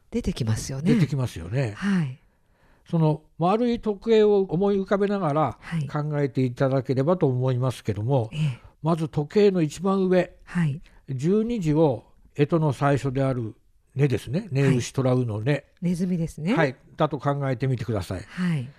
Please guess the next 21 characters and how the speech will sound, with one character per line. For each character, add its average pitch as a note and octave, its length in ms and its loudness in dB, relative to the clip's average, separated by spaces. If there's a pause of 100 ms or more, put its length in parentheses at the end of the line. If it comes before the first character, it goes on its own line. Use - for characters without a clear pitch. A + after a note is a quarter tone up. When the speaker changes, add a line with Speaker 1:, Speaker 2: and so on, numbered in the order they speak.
(360)
Speaker 2:
え B2+ 180 -2
ー A#2+ 40 -4
と、 B2 120 -6
そ F3 160 -4
こ G#3+ 220 0
か G3 240 -2
ら D#3+ 320 0 (320)
干 D3+ 100 2
支 D#3+ 100 -2
を D3+ 180 4
順 C#3+ 280 0
番 C#3+ 160 0
に C#3 100 0
進 C#3 280 -2
め C#3+ 100 2
て C3+ 140 0
い A#2+ 60 0
く - 100 -14
と、 D3 280 -2
Speaker 1:
は F3 80 -4
い。 D#3+ 120 -4